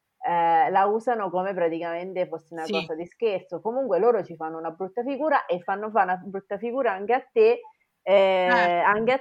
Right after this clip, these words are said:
Speaker 1: te che magari non ti richiamano, hai detto: "Oh, guarda un po' la ragazza tanto brava, fa questo e quest'altro, oddio, con chi si affila, non gli ha detto manco niente", cioè nel senso,
Speaker 2: Ah, ho capito
Speaker 1: comunque
Speaker 2: che
Speaker 1: ci
Speaker 2: vuoi
Speaker 1: stanno
Speaker 2: dire.
Speaker 1: delle persone che sì, qualcuno può capì che non lo dici perché devi vivere,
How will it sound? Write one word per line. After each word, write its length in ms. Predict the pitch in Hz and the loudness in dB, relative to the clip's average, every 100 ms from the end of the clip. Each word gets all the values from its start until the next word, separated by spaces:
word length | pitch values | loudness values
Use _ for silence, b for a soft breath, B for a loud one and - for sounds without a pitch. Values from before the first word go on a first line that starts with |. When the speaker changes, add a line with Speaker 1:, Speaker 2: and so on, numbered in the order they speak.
| - | 2
Speaker 1:
te 320 | 240 262 220 | 4 4 2
che 120 | 214 | -2
magari 380 | 202 208 226 214 | -2 2 4 4
non 180 | 190 196 | 0 -4
ti 60 | 202 | -4
richiamano, 340 | 214 233 233 | 0 0 2
hai 80 | 208 | 0
detto: 120 | 208 | 0
"Oh, 80 | 277 | 2
guarda 260 | 269 277 302 | 2 0 -2
un 80 | 277 | -2
po' 100 | 247 | 0
la 120 | 220 | 2
ragazza 460 | 220 214 208 - 208 | 4 2 0 -2 -2
tanto 300 | 208 208 196 | -2 -4 -6
brava, 640 | 190 208 202 196 196 190 | 2 4 4 4 2 2
fa 140 | 202 | -2
questo 280 | 202 208 - | -2 -4 -6
e 20 | 196 | -6
quest'altro, 640 | 196 - 185 185 190 240 | -6 0 2 4 2 -2
oddio, 600 | 269 254 285 285 262 233 | -2 -6 -4 0 2 2
con 160 | 233 233 | 2 -2
chi 140 | 247 | -4
si 80 | 247 | -4
affila, 640 | 240 _ 240 254 233 208 | -4 _ -8 -4 0 0
non 120 | 208 | 0
gli 80 | 233 | 0
ha 60 | 254 | 0
detto 300 | 285 285 269 | -2 -2 -4
manco 320 | 302 330 302 | -2 -2 -2
niente", 840 | 285 277 285 277 196 196 185 180 | -2 -2 0 0 0 -4 -4 -2
cioè 220 | 202 202 190 | 0 0 -2
nel 120 | - | -6
senso, 560 | - 196 196 - 202 247 | -4 -4 -6 0 4 6
Speaker 2:
Ah, 180 | 196 | 4
ho 40 | 190 | 2
capito 360 | 220 214 269 | -2 0 2
Speaker 1:
comunque 140 | 330 240 | 4 4
Speaker 2:
che 20 | |
Speaker 1:
ci 100 | 226 | 4
Speaker 2:
vuoi 20 | |
Speaker 1:
stanno 300 | 185 269 254 | 0 2 2
Speaker 2:
dire. 20 | |
Speaker 1:
delle 180 | 220 214 | 0 2
persone 640 | 220 262 - 262 277 254 | 2 0 0 2 2 0
che 420 | 220 220 226 214 - | 2 4 4 0 -6
sì, 480 | _ - 254 214 - | _ -8 -6 -6 -8
qualcuno 500 | - 185 - 262 247 | -8 -8 -6 -6 -2
può 140 | 202 196 | 2 4
capì 280 | 202 233 214 | 2 0 -2
che 80 | 202 | -2
non 120 | 185 | -2
lo 80 | 190 | -6
dici 360 | 185 196 185 | -6 -8 -6
perché 280 | 185 180 196 | -8 -6 -6
devi 200 | 185 185 | -4 -4
vivere, 360 | 202 190 185 | -2 0 2